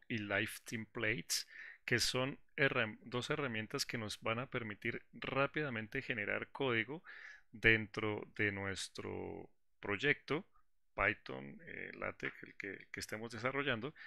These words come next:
sin necesidad de escribir tanto, de utilizar tanto tipeo en el, en el teclado, ¿correcto? Entonces vamos a ver estas opciones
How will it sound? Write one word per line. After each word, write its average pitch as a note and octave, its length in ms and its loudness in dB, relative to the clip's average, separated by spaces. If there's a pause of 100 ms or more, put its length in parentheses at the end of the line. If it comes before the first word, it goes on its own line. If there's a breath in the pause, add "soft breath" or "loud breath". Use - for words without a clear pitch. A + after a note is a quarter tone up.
(120 loud breath)
sin C#3 260 6
necesidad A2+ 560 2
de - 100 -4
escribir G#2 520 -2
tanto, A2 560 -2
de G2+ 100 -2
utilizar G2 560 -6
tanto G#2 320 -8
tipeo G2 340 -8
en G2+ 100 -8
el, F#2+ 120 -16 (140)
en F#2+ 100 -8
el F2 140 -8
teclado, - 400 -6
¿correcto? - 400 -10
Entonces - 560 -12
vamos G2 360 -6
a G2+ 40 -6
ver G2 100 -2
estas G2 300 -6
opciones G2+ 440 0